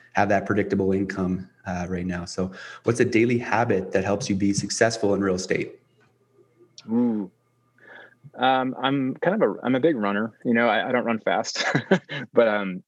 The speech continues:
Speaker 2: I would say I, I have a keystone habit, if you wanna call it that, of, of running, you know, four times a week or so. And, and it really clears my head, but I also listen to podcasts while I do it. So it's a way to keep up on the education, listen to a gr-, great podcast like this, um, and then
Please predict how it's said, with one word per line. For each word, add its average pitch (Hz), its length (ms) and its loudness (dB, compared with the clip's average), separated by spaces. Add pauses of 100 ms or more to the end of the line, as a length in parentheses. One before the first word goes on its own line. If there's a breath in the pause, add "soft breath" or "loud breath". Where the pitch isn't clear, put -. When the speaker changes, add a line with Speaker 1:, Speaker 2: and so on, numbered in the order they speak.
(200)
Speaker 2:
I 110 80 2
would 110 120 -2
say 113 200 4
I, 110 240 0 (100)
I 117 40 -2
have 107 200 0
a 98 40 -6
keystone 120 420 0
habit, 98 280 0
if 107 140 -4
you 110 80 -6
wanna 113 140 -6
call 113 200 2
it 110 60 -4
that, 113 240 0 (100)
of, 101 120 -8
of 98 220 -4
running, 107 360 -2 (380 soft breath)
you 214 40 4
know, 131 220 2 (140)
four 120 120 6
times 113 260 -2
a 101 40 2
week 90 200 0
or 98 60 0
so. 98 300 2
And, 92 160 -4
and 104 240 -2
it 95 120 -2
really 127 260 2
clears 117 240 0
my 92 140 -2
head, 95 200 2
but 98 100 2
I 101 60 4
also 98 220 0
listen 98 240 0
to 95 40 0
podcasts 80 520 0
while - 120 -2
I 50 60 0
do 65 140 -6
it. - 100 -6 (360)
So 90 260 2
it's 98 100 0
a 120 40 4
way 120 120 4
to 113 60 0
keep 107 200 -2
up 101 100 2
on 98 120 2
the 92 60 0
education, 92 540 -2 (300 loud breath)
listen 98 220 -2
to 101 140 2
a 92 40 2
gr-, - 220 2
great 95 220 0
podcast 95 440 0
like 95 140 -2
this, 95 320 0 (180)
um, 92 280 -2
and 95 140 -2
then 95 220 -2